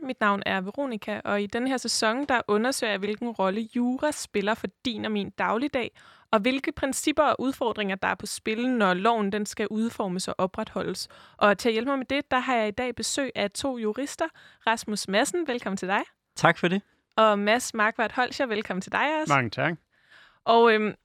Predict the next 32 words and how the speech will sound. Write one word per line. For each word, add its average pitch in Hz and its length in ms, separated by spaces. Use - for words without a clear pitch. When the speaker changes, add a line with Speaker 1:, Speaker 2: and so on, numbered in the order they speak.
Speaker 1:
Rasmus 233 240
og 247 60
Mads, 233 180
som 240 180
jeg 214 80
også 240 180
sagde 254 280
i 277 40
min, 240 240
øh, 196 180
i 196 40
min 208 220
indledning, 262 560
så 247 120
skal 240 220
vi 247 100
jo 220 160
snakke 226 420
om, 220 160
om 208 160
der 220 80
findes 220 440
gode 247 380
eller 233 140
dårlige 208 520
love 208 480
set 226 240
fra 196 220
et - 160
rent 208 220
juridisk 277 480
perspektiv, 214 680